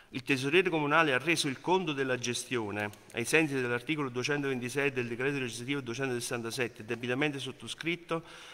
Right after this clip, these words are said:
e corredato di tutta la documentazione contabile prevista.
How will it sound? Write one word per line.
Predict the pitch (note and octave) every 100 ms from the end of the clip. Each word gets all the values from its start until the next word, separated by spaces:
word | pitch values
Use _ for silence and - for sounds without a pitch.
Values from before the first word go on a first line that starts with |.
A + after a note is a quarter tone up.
| -
e | C3
corredato | C3 C3 C3+ C#3 D#3+ C#3+
di | C3 B2
tutta | D#3+ D#3
la | C#3
documentazione | C3+ C3+ C3+ C3 B2+ D3+ C3+
contabile | B2 A#2+ C3+ C3 B2+ B2+
prevista. | A#2 A2+ G2+ - - G2+